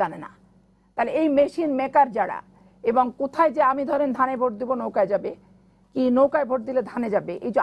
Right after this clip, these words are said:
আমরা যেটা হচ্ছে, আহ, সন্দেহ করি, তা এখন তো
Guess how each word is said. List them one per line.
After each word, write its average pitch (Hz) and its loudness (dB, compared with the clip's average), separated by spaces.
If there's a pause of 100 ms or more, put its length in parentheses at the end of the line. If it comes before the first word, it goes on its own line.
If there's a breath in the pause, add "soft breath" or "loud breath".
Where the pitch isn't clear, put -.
আমরা 247 -2
যেটা 240 -2 (260)
হচ্ছে, 208 -6 (100)
আহ, - -4 (100)
সন্দেহ 285 2
করি, 170 -6 (420 soft breath)
তা - -6 (100)
এখন 302 -4
তো 294 0